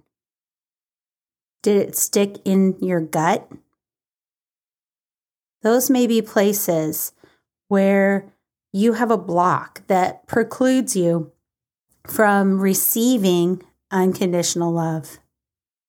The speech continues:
That place that makes you feel uncomfortable with, you know, the message of love.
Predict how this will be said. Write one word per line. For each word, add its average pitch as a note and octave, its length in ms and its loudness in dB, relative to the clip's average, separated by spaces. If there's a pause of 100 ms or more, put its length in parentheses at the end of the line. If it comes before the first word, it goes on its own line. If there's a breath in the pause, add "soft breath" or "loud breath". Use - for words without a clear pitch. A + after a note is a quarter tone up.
(920)
That - 200 -4
place G3+ 340 0
that G3 140 0
makes F#3+ 300 0
you G#3+ 80 2
feel F#3+ 260 0
uncomfortable F3 1080 -2 (1000)
with, F3+ 240 -4 (480)
you G#3 160 2
know, F#3 120 2
the F3+ 100 0
message F3 400 0
of E3+ 200 -4
love. E3+ 420 -6